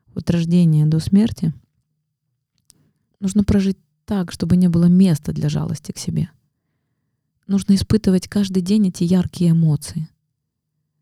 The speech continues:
Нет плохой погоды, есть плохая одежда. Купите дешевые яркие резиновые сапоги и с удовольствием шлепайте по лужам. Рассмотрите, какие яркие, красивые краски приготовила вам осень. Ни весной, ни летом нет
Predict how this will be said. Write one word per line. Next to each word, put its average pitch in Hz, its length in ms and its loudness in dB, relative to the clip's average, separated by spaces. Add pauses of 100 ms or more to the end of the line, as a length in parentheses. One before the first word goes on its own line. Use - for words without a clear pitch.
(160)
Нет 226 260 2
плохой 170 340 2
погоды, 151 520 -2 (280)
есть 190 180 -6
плохая 175 400 0
одежда. 156 460 -6 (540)
Купите 214 340 0
дешевые 175 580 4
яркие 170 480 2
резиновые 165 460 2
сапоги 165 440 -2
и 156 40 0
с - 100 -10
удовольствием 156 560 0
шлепайте 151 480 0
по 156 120 -2
лужам. 147 400 0 (1080)
Рассмотрите, 214 600 2
какие 180 320 -2
яркие, 170 420 0
красивые 160 520 0
краски 170 460 2
приготовила 147 600 2
вам 143 220 4
осень. - 400 0 (480)
Ни 185 220 6
весной, 196 440 6
ни 165 140 6
летом 165 580 4
нет 190 400 4